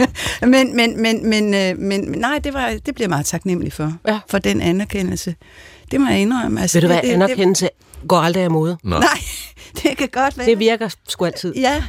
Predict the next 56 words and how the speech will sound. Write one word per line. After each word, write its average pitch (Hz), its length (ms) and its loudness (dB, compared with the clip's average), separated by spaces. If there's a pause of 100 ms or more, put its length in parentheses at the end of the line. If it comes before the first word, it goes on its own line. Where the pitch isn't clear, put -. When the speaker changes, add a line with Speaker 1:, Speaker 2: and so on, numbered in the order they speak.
(180)
Speaker 1:
jamen, 233 180 -2
jeg 247 100 2
synes 294 160 0
også 262 200 0
bare, 226 200 2
der 214 60 0
er 202 80 2
meget, 214 480 2
du 208 60 -2
ved, 185 180 0
man 165 260 -2
bliver 156 200 -4
anmeldt, 165 340 -2
og 160 80 -6
sådan, 170 100 -2
der 160 80 -4
er 180 40 -2
tit 202 280 -2
et 175 80 -2
lille 175 180 2
men. 147 360 2
Ja, 139 240 2
men 151 140 0
kunne 170 220 -4
hun 143 120 0
ikke, 110 320 -8
og - 80 -10 (440)
hvorfor - 240 -6
ikke? 139 420 -8
Og - 60 -20 (100)
du 165 60 -6
ved, - 80 -4
her, 185 220 -2
det 190 200 0
er 190 60 0
sådan 196 220 -2
meget, 175 380 0 (120)
værsgo. - 360 -4 (320)
Speaker 3:
Mm. 80 120 0
Speaker 1:
Det, - 240 -4
det 226 80 0
var, 247 100 4
det 233 200 -4
er 269 40 4
jeg 262 140 0
glad 120 160 0
for. 123 160 -8 (120)
Speaker 3:
Og 107 120 2
flotte 101 280 4
ord. - 140 -4
Speaker 2:
Det 151 80 -2
kan 151 80 -2
jeg 143 100 -4
Speaker 3:
Virkelig 123 260 2
Speaker 2:
godt. 90 100 4
Speaker 3:
velskrevet. 101 400 -2